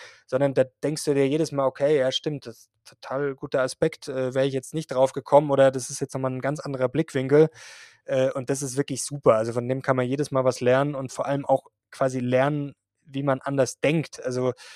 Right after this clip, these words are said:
es ist ja oft nicht das Problem, was man denkt, sondern vor allem, wie man denkt. Und das ist schon so eine, sind schon so Herangehensweisen, äh, das kann man oft gar nicht so beschreiben, aber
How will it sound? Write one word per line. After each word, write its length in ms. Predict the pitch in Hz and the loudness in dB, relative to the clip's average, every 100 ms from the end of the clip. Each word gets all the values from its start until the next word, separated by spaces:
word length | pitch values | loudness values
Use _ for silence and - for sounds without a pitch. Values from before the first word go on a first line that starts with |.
| - _ | -20 _
es 140 | 135 | -8
ist 120 | 143 | -4
ja 80 | 143 | 0
oft 200 | 143 - | 0 -2
nicht 120 | 139 135 | -4 -4
das 120 | - | -4
Problem, 360 | 131 127 131 | -2 0 0
was 220 | 123 143 - | 0 0 2
man 180 | 147 | 2
denkt, 240 | 135 139 147 | 4 2 2
sondern 200 | 131 127 | -4 -2
vor 100 | 127 | -4
allem, 200 | 123 117 | -6 -10
wie 120 | 147 | -6
man 220 | 175 135 117 | 0 0 0
denkt. 400 | 123 151 156 - | -2 -4 -8 -12
Und 220 | 139 127 _ | -12 -12 _
das 200 | - 135 | -14 -12
ist 100 | 143 - | -10 -6
schon 200 | 143 147 | -4 -4
so 80 | |
eine, 300 | 135 127 123 139 | -4 -2 -4 -8
sind 280 | 139 139 131 | -12 -12 -8
schon 160 | 143 | -4
so 80 | 143 | 0
Herangehensweisen, 1000 | 131 135 151 143 143 - 131 143 147 143 - - - _ _ | 0 -2 -4 -4 -4 0 4 4 2 -6 -8 -20 -20 _ _
äh, 160 | 127 123 | -8 -6
das 140 | 120 | -6
kann 120 | - | -4
man 100 | 147 | 0
oft 120 | 135 | 2
gar 80 | - | 2
nicht 100 | 135 | 2
so 80 | 127 | 0
beschreiben, 460 | 123 - 127 165 139 | -2 2 6 6 4
aber 320 | 127 135 | 0 0